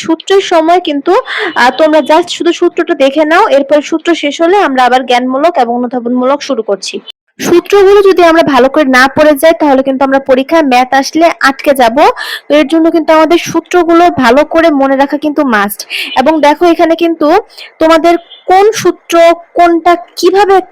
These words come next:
কাজে লাগবে কিংবা দেখো আমাদের কোন সূত্রের কোন ডেফিনিশন সবগুলো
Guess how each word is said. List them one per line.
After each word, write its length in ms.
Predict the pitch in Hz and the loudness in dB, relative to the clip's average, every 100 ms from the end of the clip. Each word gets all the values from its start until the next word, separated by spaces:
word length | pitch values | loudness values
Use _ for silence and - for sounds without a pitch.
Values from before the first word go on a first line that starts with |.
| - | -2
কাজে 240 | 254 254 233 | -2 0 0
লাগবে 300 | 214 208 233 269 | 0 0 0 0
কিংবা 220 | 285 285 277 | 0 -2 0
দেখো 160 | 285 302 294 | 0 0 -2
আমাদের 240 | 277 302 - - - _ 370 | 2 0 -2 -16 -16 _ 0
কোন 140 | 392 392 | 2 2
সূত্রের 340 | 381 370 381 359 - | 0 0 0 -2 2
কোন 120 | 381 381 | 2 4
ডেফিনিশন 500 | 349 - 285 294 359 370 | 2 0 -2 0 0 0
সবগুলো 360 | 320 247 262 | 0 0 0